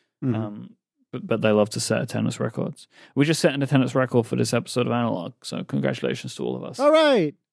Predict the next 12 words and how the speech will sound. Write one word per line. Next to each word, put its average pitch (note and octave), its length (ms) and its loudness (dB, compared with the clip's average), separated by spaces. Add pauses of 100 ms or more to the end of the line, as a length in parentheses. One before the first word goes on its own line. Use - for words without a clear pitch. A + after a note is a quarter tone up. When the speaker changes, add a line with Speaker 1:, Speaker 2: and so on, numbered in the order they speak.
Speaker 1:
Hooray. A3+ 600 2 (580)
Uh, F3 260 6
interestingly, A3+ 680 2
apparently A3+ 500 2
Google F3 320 4
Street F3+ 340 0
View G3 220 4
has E3 340 2
an C#3+ 180 2
interior G3 760 4
view A#3+ 420 2
of A3 400 0